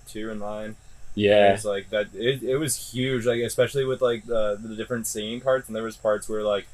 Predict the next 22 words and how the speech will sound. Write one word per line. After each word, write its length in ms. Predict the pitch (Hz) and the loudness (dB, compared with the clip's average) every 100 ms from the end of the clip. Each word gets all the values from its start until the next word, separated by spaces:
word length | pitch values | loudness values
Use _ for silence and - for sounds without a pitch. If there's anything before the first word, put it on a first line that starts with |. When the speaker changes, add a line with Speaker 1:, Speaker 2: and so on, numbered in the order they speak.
| - - - - - | -20 -20 -20 -20 -4
Speaker 1:
uh, 360 | 107 101 98 95 | 0 2 0 -2
if 80 | - | -2
I 80 | 113 | -2
didn't 200 | 110 110 | -2 -4
know 80 | |
the 80 | 107 | -4
lyrics 340 | 104 104 107 - | -4 -4 -6 -6
to 80 | |
a 40 | 107 | -8
Portuguese 520 | 110 104 104 104 104 | -8 -8 -10 -10 -4
song, 240 | 123 120 | -2 0
I 60 | 113 | -2
would 100 | 104 | -6
just 160 | 104 - | -6 -4
go 140 | 113 | -4
into, 160 | 107 110 | -4 -4
like, 120 | 104 | -6
a 60 | |
straight 320 | - - 110 107 | -8 -6 -6 -6
Om 240 | 104 107 | -8 -8
meditation. 800 | 107 104 - 98 98 139 135 110 | -8 -10 -10 -12 -10 -10 -8 -8
Like, 220 | 98 90 | -10 -12